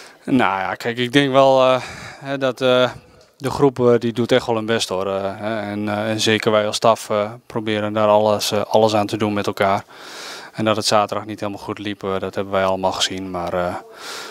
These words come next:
wij, eh, wij zijn er gewoon weer gebrand op om het, eh, zaterdag met z'n allen weer beter te doen.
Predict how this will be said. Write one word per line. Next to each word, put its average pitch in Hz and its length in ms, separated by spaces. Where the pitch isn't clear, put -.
wij, 101 380
eh, 95 180
wij 113 140
zijn 107 200
er 107 60
gewoon 107 200
weer 107 140
gebrand 110 360
op 107 140
om 104 180
het, 101 180
eh, 104 100
zaterdag 104 440
met 101 100
z'n - 80
allen 104 180
weer 98 120
beter 104 280
te - 100
doen. 101 260